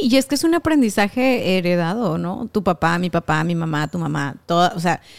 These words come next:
es cultural y al final del día es un trabajo personal el atravesar estos momentos difíciles y decir,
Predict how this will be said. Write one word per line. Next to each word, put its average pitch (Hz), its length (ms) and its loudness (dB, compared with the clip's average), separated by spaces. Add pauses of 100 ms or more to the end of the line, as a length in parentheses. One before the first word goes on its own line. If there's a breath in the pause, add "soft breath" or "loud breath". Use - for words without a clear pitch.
(400 loud breath)
es 214 160 -4
cultural 240 920 2
y 202 220 2
al 185 100 2
final 196 300 -2
del 220 160 2
día 202 420 2 (160)
es 190 220 -2
un 202 100 -2
trabajo 185 440 0
personal 196 720 0 (540 soft breath)
el 180 580 2
atravesar 180 880 0
estos 185 520 0
momentos 220 600 4
difíciles 196 720 0
y 180 80 2
decir, 180 560 0